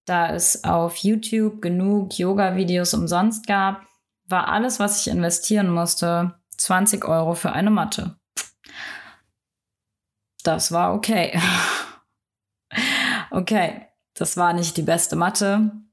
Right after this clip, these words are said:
Und ich bemerkte schnell, dass es sich lohnt, in eine ordentliche Matte zu investieren. Vor allem, wenn man, wie ich, super schnell an den Händen schwitzt. Aber fürs Erste war sie vollkommen ausreichend.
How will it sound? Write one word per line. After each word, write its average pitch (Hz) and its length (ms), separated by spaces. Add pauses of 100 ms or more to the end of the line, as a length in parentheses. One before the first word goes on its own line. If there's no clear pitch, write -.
(1000)
Und 170 360
ich 175 140
bemerkte 170 420
schnell, 165 360
dass 165 180
es 151 120
sich - 200
lohnt, 165 400
in 160 140
eine 147 200 (120)
ordentliche 180 580
Matte 165 300
zu - 140
investieren. 175 960 (680)
Vor - 260
allem, 214 360
wenn 180 140
man, 175 480
wie 170 160
ich, 196 320
super 180 320
schnell 160 280
an 156 120
den 156 100
Händen 165 360
schwitzt. - 580 (1400)
Aber 185 240
fürs 214 220
Erste 233 460
war 196 160
sie 185 140
vollkommen 175 520
ausreichend. - 1000